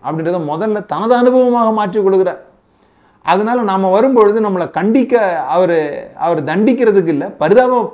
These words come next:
பரிதாபப்படுறார். "ஓ, இந்த வழி வரும்போது எனக்கே கஷ்டமா தான் இருந்தது, அதனால இவனுக்கு அது கஷ்டமா தான் இருக்கும்" அப்படின்னு சொல்லி அவர் சொல்லியிருப்பார். நம்முடைய பலவீனங்களை குறித்து பரிதபிக்க கூடாத பிரதான ஆசாரியர் நமக்கு இராமல், பலவீனங்களை குறித்து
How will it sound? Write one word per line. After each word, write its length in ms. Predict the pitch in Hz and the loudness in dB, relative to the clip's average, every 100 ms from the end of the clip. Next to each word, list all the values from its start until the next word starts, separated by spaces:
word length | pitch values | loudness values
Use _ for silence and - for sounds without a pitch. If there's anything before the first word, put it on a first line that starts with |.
| - | -6
பரிதாபப்படுறார். 760 | 156 247 277 220 160 123 95 - | 0 4 6 4 0 -4 -8 -8
"ஓ, 240 | 143 131 | -4 -4
இந்த 180 | 110 123 | -4 -2
வழி 180 | 139 185 | 2 2
வரும்போது 320 | 156 151 151 | 2 -2 -6
எனக்கே 280 | 127 160 185 | -6 -8 -8
கஷ்டமா 340 | 135 - 135 | -8 -10 -10
தான் 220 | 131 135 | -6 -6
இருந்தது, 380 | 113 107 98 - _ _ _ | -6 -10 -12 -14 _ _ _
அதனால 340 | 185 202 208 | -8 -4 0
இவனுக்கு 260 | 196 190 175 | 2 2 0
அது 380 | 170 180 175 - _ | 0 -2 -4 -12 _
கஷ்டமா 360 | 139 143 185 175 | -6 -4 -4 -2
தான் 140 | 180 | -2
இருக்கும்" 260 | 151 139 127 | -2 -2 -2
அப்படின்னு 240 | 135 165 | 0 0
சொல்லி 420 | 131 135 113 90 - - - | 2 2 0 -4 -10 -16 -4
அவர் 220 | 123 120 | -2 0
சொல்லியிருப்பார். 440 | 139 170 143 107 | 2 4 2 0
நம்முடைய 420 | 101 139 175 175 | -2 2 4 4
பலவீனங்களை 760 | 139 123 156 208 240 233 220 196 | 4 4 4 4 4 4 4 4
குறித்து 360 | 196 185 175 202 | 2 0 0 -2
பரிதபிக்க 800 | - 127 175 214 220 185 226 | 0 2 6 6 6 2 0
கூடாத 580 | 214 - 214 233 240 247 | 0 2 4 6 6 6
பிரதான 480 | 202 214 220 214 208 | 4 2 2 2 0
ஆசாரியர் 340 | 175 202 202 | 0 -4 -4
நமக்கு 320 | 190 185 185 185 | -6 -6 -4 -4
இராமல், 380 | 180 175 165 - _ _ _ 95 - | -4 -4 -8 -14 _ _ _ _ -20
பலவீனங்களை 540 | 120 135 139 139 127 120 | -8 -8 -6 -10 -12 -12
குறித்து 680 | 113 104 - 120 107 104 | -12 -12 -6 -6 -6 -10